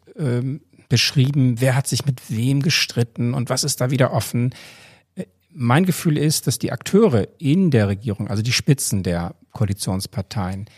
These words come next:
persönlich miteinander gut im Gespräch sind. Es ist nicht so, dass da wirklich Feindschaft herrscht, so wie das manchmal skizziert wird. Wer hat sich da gegen wen wieder durchgesetzt? Wer blockiert wen? Es ist schwierig,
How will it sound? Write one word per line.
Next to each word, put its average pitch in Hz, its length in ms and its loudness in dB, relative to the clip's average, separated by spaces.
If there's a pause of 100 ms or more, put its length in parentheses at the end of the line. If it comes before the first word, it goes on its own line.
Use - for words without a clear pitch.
(320)
persönlich 135 640 2
miteinander 127 880 4 (360)
gut 147 220 2
im 139 120 2
Gespräch 120 380 0
sind. - 140 -6
Es 110 100 -10
ist 120 140 -6
nicht 147 140 0
so, 143 80 2
dass 117 180 0
da 110 280 4
wirklich 120 260 -4
Feindschaft - 560 -4
herrscht, 104 400 0
so 101 280 -2
wie 110 120 -4
das - 160 -4
manchmal 107 340 2
skizziert - 580 -2
wird. 92 160 -2
Wer 107 140 -4
hat 110 100 -2
sich - 160 -6
da 113 140 2
gegen 113 300 0
wen 120 260 4
wieder 104 160 -2
durchgesetzt? 110 480 -2
Wer 123 120 6
blockiert 120 640 2
wen? 104 220 -6 (540)
Es 127 180 2
ist - 180 0
schwierig, 117 680 0